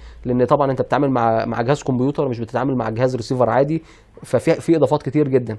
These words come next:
وكل اضافه بتناسب مستخدم معين. يعني في واحد بيحب حاجات الكوره، واحد تاني ما بيحبهاش،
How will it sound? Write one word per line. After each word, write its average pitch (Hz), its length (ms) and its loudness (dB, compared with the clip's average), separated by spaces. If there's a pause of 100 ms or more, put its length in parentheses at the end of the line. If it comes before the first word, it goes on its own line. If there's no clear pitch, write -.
(360)
وكل 123 640 4
اضافه 156 280 6
بتناسب 143 400 0
مستخدم 139 440 0
معين. 123 300 4
يعني 113 160 -2
في 143 120 -2
واحد 143 360 2 (380)
بيحب 131 360 -2
حاجات 135 240 0
الكوره، 131 300 0
واحد 135 120 0
تاني 139 160 -2
ما 131 60 -2
بيحبهاش، 127 500 0